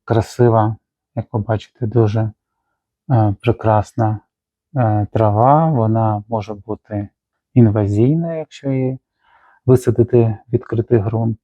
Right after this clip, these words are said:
але в закритому ґрунті вона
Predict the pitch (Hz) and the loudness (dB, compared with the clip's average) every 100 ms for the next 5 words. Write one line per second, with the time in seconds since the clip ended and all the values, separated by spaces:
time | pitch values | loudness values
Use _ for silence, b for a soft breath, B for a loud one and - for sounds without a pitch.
0 | 214 123 117 151 151 120 110 113 127 135 | -10 -6 -4 -2 -2 -4 -2 -2 0 0
1 | 123 117 104 110 143 175 - - 127 120 | -2 -6 -6 -4 -2 -2 -4 -8 -6 -6
2 | 120 120 123 147 143 117 117 | -6 -4 -2 -2 -4 -6 -10